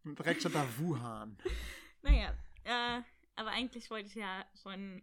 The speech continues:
Speaker 2: Mexiko erzählen.
Speaker 1: Ja.
Speaker 2: Ähm, naja, ich hatte mir dann ein Hostel gebucht, was nur vier U-S-Dollar pro Nacht gekostet hat. Und es klang eigentlich richtig schön, ne? Das war in Cancun.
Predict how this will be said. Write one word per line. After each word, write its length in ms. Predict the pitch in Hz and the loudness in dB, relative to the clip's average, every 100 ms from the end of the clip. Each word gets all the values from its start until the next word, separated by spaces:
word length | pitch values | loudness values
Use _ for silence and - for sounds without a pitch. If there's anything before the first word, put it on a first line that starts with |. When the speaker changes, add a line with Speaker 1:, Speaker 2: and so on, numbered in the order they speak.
| - | -12
Speaker 2:
Mexiko 480 | 196 202 - 165 170 | -10 -10 -10 -12 -10
erzählen. 480 | 175 - 185 208 311 - | -10 -10 -8 -8 -10 -10
Speaker 1:
Ja. 300 | 107 117 131 _ _ _ | -8 -8 -10 _ _ _
Speaker 2:
Ähm, 400 | 220 233 233 220 - | -4 -4 -4 -8 -6
naja, 200 | 226 202 202 | -4 -4 -6
ich 100 | 262 | -8
hatte 140 | 247 | -8
mir 120 | 226 | -8
dann 200 | 208 190 | -8 -8
ein 160 | 190 208 | -8 -6
Hostel 320 | 277 - 196 | -6 -8 -10
gebucht, 400 | 185 185 254 262 - | -10 -10 -10 -12 -14
was 180 | 208 220 | -14 -12
nur 320 | 208 214 196 - _ - | -10 -10 -10 -14 _ -14
vier 340 | 226 240 - | -6 -4 -4
U-S-Dollar 680 | 226 - 175 - 165 156 - | -8 -10 -10 -12 -14 -12 -14
pro 200 | - 170 | -12 -12
Nacht 240 | 160 - | -12 -14
gekostet 480 | - - 202 202 214 | -18 -14 -14 -14 -8
hat. 160 | 262 370 _ _ _ _ _ _ _ | -8 -8 _ _ _ _ _ _ _
Und 120 | 175 | -12
es 120 | 196 - | -12 -12
klang 140 | 175 220 | -14 -8
eigentlich 340 | 285 202 - | -8 -8 -8
richtig 320 | 214 - 214 | -12 -12 -16
schön, 220 | - 202 185 | -10 -10 -8
ne? 120 | 160 | -12
Das 140 | 175 180 | -14 -12
war 100 | 170 | -12
in 120 | 180 | -12
Cancun. 500 | 190 180 226 233 | -12 -12 -10 -10